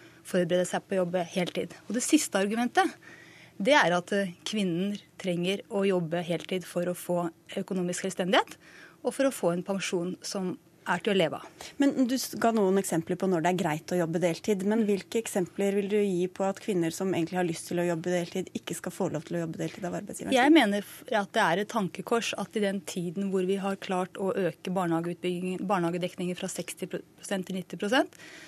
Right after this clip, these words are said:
Speaker 1: så har deltidsandelen for småbarnsmødre kn-, eh, falt til trettifem prosent. I den samme perioden så har deltidsandelen blant de som ikke har barn,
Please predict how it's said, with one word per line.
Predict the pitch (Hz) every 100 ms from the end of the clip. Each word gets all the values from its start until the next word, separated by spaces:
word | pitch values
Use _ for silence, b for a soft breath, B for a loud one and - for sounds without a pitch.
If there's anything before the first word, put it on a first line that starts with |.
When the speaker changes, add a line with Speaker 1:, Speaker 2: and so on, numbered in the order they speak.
| B
Speaker 1:
så | - 247
har | 185
deltidsandelen | 180 170 - 180 190 185 180 175 190 202
for | - - 190
småbarnsmødre | - 208 165 156 - 175 165 190
kn-, | 208 -
eh, | 190 180
falt | 180 180 165 185
til |
trettifem | 190 180 190 170 151
prosent. | 175 170 151 147 - B B B
I | -
den | 240
samme | - 262 180 180
perioden | 208 202 180 370 -
så | -
har | 226
deltidsandelen | 185 170 - 185 196 190 185 180 202 196
blant | 196
de | 180
som | - -
ikke | - - 165
har | 170
barn, | 220